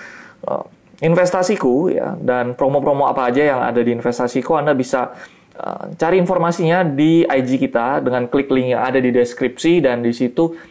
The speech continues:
ada penjelasan tentang poin M P C, di mana ketika Anda bertransaksi, Anda akan mendapatkan poin M P C set-,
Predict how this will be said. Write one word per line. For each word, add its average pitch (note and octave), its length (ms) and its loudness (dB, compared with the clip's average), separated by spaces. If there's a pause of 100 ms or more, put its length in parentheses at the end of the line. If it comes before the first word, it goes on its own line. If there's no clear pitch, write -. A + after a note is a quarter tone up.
(160)
ada D#3 240 0
penjelasan D#3+ 520 2
tentang D3 440 -4
poin C#3 240 4
M C3+ 240 -2
P C#3+ 160 0
C, E3 240 2
di C3 80 2
mana C3 240 -2
ketika C3 320 -2
Anda B2+ 120 -2
bertransaksi, C3 1080 -2 (120)
Anda C#3+ 480 -2 (160)
akan C3+ 320 -4
mendapatkan C#3 720 -4
poin F3 200 2
M E3 120 2
P D#3+ 160 2
C F#3 160 0
set-, F3 240 -4